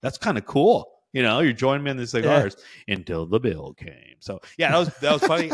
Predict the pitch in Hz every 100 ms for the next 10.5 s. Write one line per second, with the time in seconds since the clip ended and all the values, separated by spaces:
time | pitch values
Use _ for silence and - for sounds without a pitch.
0 | - 113 147 147 127 127 156 160 156 -
1 | - 131 123 113 101 _ - _ _ 131
2 | 127 117 143 113 107 90 _ - 98 92
3 | 87 - _ _ _ - - 147 135 151
4 | 143 143 151 - 147 135 143 139 127 127
5 | 120 113 120 127 135 107 101 - - 107
6 | 98 98 113 101 - - - _ _ 110
7 | 104 104 92 147 147 123 185 190 190 160
8 | 139 - 143 139 135 135 127 120 120 135
9 | 123 107 104 110 120 107 - - 107 90
10 | - 113 110 82